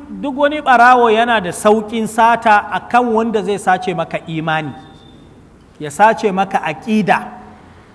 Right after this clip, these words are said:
ya sace maka addini. Duk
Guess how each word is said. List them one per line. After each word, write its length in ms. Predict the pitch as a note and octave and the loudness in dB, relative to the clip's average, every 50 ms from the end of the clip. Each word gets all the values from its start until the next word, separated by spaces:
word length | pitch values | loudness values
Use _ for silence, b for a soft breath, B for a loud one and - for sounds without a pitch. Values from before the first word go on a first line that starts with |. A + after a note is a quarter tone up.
| - | -10
ya 80 | D#3+ E3+ | -8 -4
sace 400 | E3 - A3 A#3+ A#3+ A#3 A#3+ A3 G3+ | 0 2 2 2 2 2 0 0 0
maka 280 | G#3+ G#3+ G#3+ - G3 | 0 0 0 -2 -2
addini. 640 | - E3+ D3 A#2+ - - G3+ A3 A3 G3+ F3+ C#3 G#2 - - - - - - - b b b b b b b b - D3 C#3+ - - | -2 -4 -6 -6 -4 -2 0 2 2 2 0 -4 -8 -12 -16 -20 -20 -20 -20 -20 b b b b b b b b -18 -18 -16 -6 -2
Duk 120 | - D#4+ | -2 -2